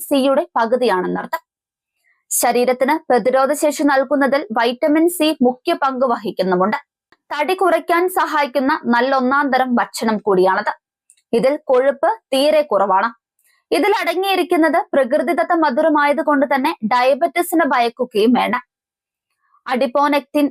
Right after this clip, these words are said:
ലെപ്റ്റിൻ എന്നീ രണ്ട് പ്രധാന ഹോർമോണുകളുടെ ഉൽപ്പാദനം ശരീരത്തിലെ അനാവശ്യ കൊഴുപ്പ് കുറയ്ക്കാൻ സഹായിക്കുന്നതായാണ് പഠനങ്ങൾ പറയുന്നത്. നൂറ് ഗ്രാം സ്ട്രോബെറിയിൽ മുപ്പത്തിമൂന്ന് കലോറിയാണ്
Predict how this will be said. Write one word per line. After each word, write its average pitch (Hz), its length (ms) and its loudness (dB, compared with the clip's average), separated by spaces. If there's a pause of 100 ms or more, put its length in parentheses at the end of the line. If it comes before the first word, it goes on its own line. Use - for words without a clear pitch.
(160)
ലെപ്റ്റിൻ 285 380 0 (100)
എന്നീ 285 200 2 (400)
രണ്ട് 277 280 0
പ്രധാന 302 380 2 (100)
ഹോർമോണുകളുടെ 302 840 2
ഉൽപ്പാദനം 277 540 -2 (200)
ശരീരത്തിലെ 269 560 0
അനാവശ്യ 262 560 -2
കൊഴുപ്പ് 269 360 0
കുറയ്ക്കാൻ 277 320 0 (120)
സഹായിക്കുന്നതായാണ് 269 920 0 (100)
പഠനങ്ങൾ 220 520 0
പറയുന്നത്. 185 400 -2 (840)
നൂറ് 381 360 2
ഗ്രാം 370 260 -2
സ്ട്രോബെറിയിൽ 311 640 0 (160)
മുപ്പത്തിമൂന്ന് 285 720 2
കലോറിയാണ് 269 580 0